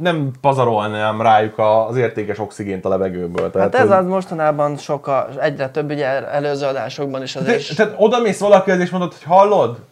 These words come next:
Speaker 1: Ö, a, a bolygónak így, így hamar vége lesz, hogyha ezt így nem javítunk rajta.” „Mi? Javítani rajta? Még rosszabb legyen!” Tss.
Speaker 2: Így
Speaker 1: És
Speaker 2: van.
Speaker 1: akkor
Speaker 2: Így van.
Speaker 1: amit, amit megtehetnek, azt még rontanak rajta, hogy, hogy kicsesszenek a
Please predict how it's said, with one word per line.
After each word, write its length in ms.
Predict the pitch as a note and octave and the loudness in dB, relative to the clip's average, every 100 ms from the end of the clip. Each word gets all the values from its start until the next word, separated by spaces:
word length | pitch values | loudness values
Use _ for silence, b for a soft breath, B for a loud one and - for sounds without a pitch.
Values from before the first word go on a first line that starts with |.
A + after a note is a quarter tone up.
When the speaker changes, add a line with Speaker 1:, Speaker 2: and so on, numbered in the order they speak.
| _ _ _ | _ _ _
Speaker 1:
Ö, 380 | - C#3+ D3 D3+ D3+ - _ _ - | -2 2 2 2 -2 -8 _ _ -10
a, 300 | D#3 F3+ - | -2 0 2
a 80 | A#3 | 0
bolygónak 540 | A3 D#4+ D#3 C3 B2+ B2+ | 2 2 2 0 -2 -4
így, 380 | B2+ C3 A#2+ C3 | -6 -8 -12 -10
így 160 | C#3+ C#3+ D3 C#3+ F3+ | -10 -8 -10 -10 -10
hamar 340 | - G3 G#2+ G#2 | -6 -2 -2 -2
vége 280 | G#2 G#2 G#2 | -4 -4 -4
lesz, 200 | G2 - | -4 -8
hogyha 260 | G#2 - | -12 -8
ezt 180 | G#2 - - | -8 -8 -14
így 120 | G#2 G#2+ A2 | -16 -14 -12
nem 140 | G#2+ | -8
javítunk 460 | G#2+ G#2 G2+ G#2+ G#2+ | -6 -8 -8 -10 -4
rajta.” 440 | A2 A2 A2 B B B | -2 0 -2 B B B
„Mi? 140 | - C#4 D4 - | 0 2 2 4
Javítani 440 | A3+ C4+ A#3 C4 | 4 6 6 4
rajta? 540 | C4 C4 A3 D#3+ A#2+ - - | 8 8 8 4 2 -2 -4
Még 220 | C#3+ D3 C#4+ | 6 6 8
rosszabb 380 | B3+ - G#3+ F3+ | 4 2 0 2
legyen!” 500 | E3 D3 C3 C3 B2+ | 2 2 0 -2 -6
Tss. 360 | D3 B2+ G2+ - - | -2 -2 -4 -12 -8
Speaker 2:
Így 60 | |
Speaker 1:
És 200 | E3+ D3 | -6 -2
Speaker 2:
van. 100 | D3 | 2
Speaker 1:
akkor 460 | D#3 E3 D#3 D3+ D3 - b b b b b b b b _ _ - | 2 4 4 4 -2 -14 b b b b b b b b _ _ -8
Speaker 2:
Így 60 | E3+ | 2
van. 140 | G3 | 4
Speaker 1:
amit, 160 | G3+ - | 4 2
amit 260 | A3+ A3+ | 2 2
megtehetnek, 640 | F#3+ G#3 - G3+ F#3 F#3 F3+ | 2 2 2 2 2 0 -2
azt 140 | F#3 | -2
még 100 | F3+ | 0
rontanak 440 | F#3 D#3+ C#3 B2+ | 0 2 0 -2
rajta, 300 | B2+ B2 B2 | -2 -2 -2
hogy, 200 | B2+ B2 B2+ | -4 -4 -6
hogy 160 | C3 | -8
kicsesszenek 640 | B2+ C3+ B2+ A2+ A#2 A2 A2+ | -8 -6 -6 -6 -8 -6 0
a 280 | G#2+ G#2+ | 2 2